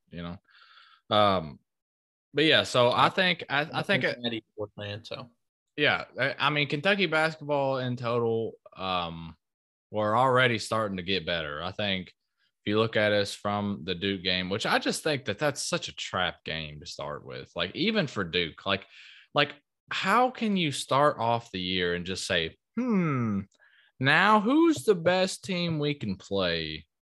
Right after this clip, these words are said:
Speaker 1: that would really challenge us?" Now, I, I get it. Maybe it brings something out in the team that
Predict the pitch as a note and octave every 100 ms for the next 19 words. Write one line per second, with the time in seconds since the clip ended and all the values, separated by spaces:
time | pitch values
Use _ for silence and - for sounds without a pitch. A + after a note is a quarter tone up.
0 | _ A2 A#2+ A2 F#2 F#2 B2 D#3 E3 E3+
1 | E3+ E3+ E3 - C3 F#2+ E2 - E3 F#3+
2 | G3 F#3 F#3+ E3 A#2+ F#2 D3 F3 E3+ E3
3 | - C#3+ D3 C#3+ - C#3+ B2 C3 A2+ A#2
4 | A#2+ G2+ G2+ G2+ A2 G#2+ G#2 G2 E2